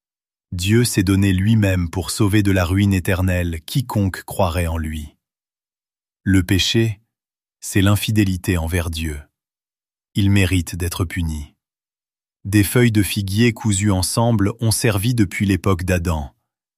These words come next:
Et cependant, la nudité de l'âme du pécheur n'a pas été couverte. Tous les arguments rassemblés par ceux qui se sont intéressés à ce futile vêtement n'aboutiront à rien.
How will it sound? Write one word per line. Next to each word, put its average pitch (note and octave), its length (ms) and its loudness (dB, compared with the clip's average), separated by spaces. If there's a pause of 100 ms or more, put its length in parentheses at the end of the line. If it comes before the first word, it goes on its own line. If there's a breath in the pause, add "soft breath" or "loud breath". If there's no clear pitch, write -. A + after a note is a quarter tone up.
(260)
Et G2 100 -2
cependant, G2 720 0 (760)
la G2 160 4
nudité A2 440 2
de A2 100 4
l'âme G2+ 300 4
du F#2 140 -2
pécheur G#2+ 520 0
n'a F#2 160 0
pas F#2+ 220 0
été F#2+ 220 -2
couverte. E2 720 -8 (1040)
Tous D#3+ 160 2
les A#2+ 180 6
arguments G#2+ 480 4
rassemblés G2+ 540 2
par F#2+ 220 -2
ceux A2+ 200 0
qui F#2+ 140 -6
se F#2 120 -4
sont F2+ 240 -2
intéressés F#2+ 600 0
à E2 80 -2
ce - 160 -4
futile G2 500 -2
vêtement G2 440 0
n'aboutiront F2 640 -2
à D2+ 80 -2
rien. D2+ 400 -6